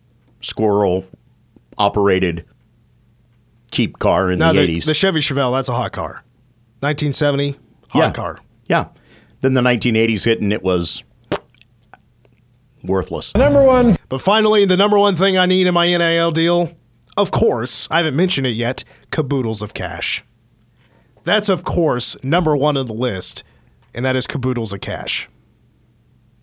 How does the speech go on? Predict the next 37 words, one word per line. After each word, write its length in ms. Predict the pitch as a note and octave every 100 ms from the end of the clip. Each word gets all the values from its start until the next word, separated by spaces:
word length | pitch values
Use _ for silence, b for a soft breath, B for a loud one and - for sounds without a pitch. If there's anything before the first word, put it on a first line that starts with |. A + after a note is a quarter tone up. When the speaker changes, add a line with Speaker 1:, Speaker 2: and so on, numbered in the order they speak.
| _ _ _ _ _ _ _ _ _ _ _ _ _ _ _ _ _ _ _ _ B B B
Speaker 2:
I'm 100 | F#3
not 140 | A#3+ A#3
gonna 140 | G#3
put 180 | F#3+ G#3+
a 80 | G3
number 260 | A3+ F3
on 120 | C3+ A#2+
that. 180 | A#2+ A2+
Why, 680 | C3+ F#3 A3+ A#3+ A#3+ G#3 - _ _ _ -
why 320 | C3 D#3+ G3+
cap 340 | - F#3 F#3
it? 220 | - - -
Speaker 1:
I, 360 | C3 D#3 C#3+ D#3 D3
I, 60 |
I've 100 | C3+
got 200 | B2 D3
the 180 | C#3 C3+
image 260 | C3+ C#3+ A2
of 100 | A2
Scrooge 400 | - - B2+ A#2+
McDuck 680 | A#2 G#2 D#2+ A#2 G2+ - F#2
just 280 | A2+ G2 G#2
diving 320 | G#2+ G2+ G2+
into 160 | G2
the 100 | F#2
vault 340 | F2 E2+ E2 D2+ -
right 220 | F2 D#2
now. 300 | D#2+ D#2 D2+ -
That's, 460 | F2 - - - -
that, 240 | - G2 -
that's 220 | G#2+ -
the 140 | G2+ F2+
image 220 | F#2 E2
I've 160 | E2+
got 200 | F#2 F2+
for 60 | -
your 160 | E2+